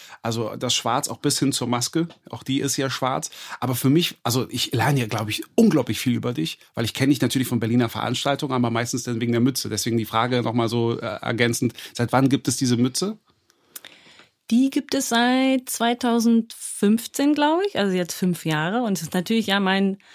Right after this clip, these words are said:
Speaker 2: mein Signature, Signature Piece, deswegen erkennt man mich auch immer so leicht.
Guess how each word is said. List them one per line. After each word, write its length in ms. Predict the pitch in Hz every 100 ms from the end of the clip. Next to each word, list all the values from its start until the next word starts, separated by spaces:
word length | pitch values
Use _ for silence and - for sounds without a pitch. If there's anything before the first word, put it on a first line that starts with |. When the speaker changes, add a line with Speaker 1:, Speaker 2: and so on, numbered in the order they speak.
| - - _
Speaker 2:
mein 240 | 190 190
Signature, 720 | 190 269 254 262 240 247 - 220
Signature 540 | - 254 254 233 240
Piece, 340 | 233 254 269
deswegen 320 | 269 233 214 196
erkennt 360 | 196 190 214
man 160 | 226 233
mich 160 | 226
auch 100 | -
immer 240 | 214 214 214
so 140 | 220
leicht. 400 | 214 214 220 226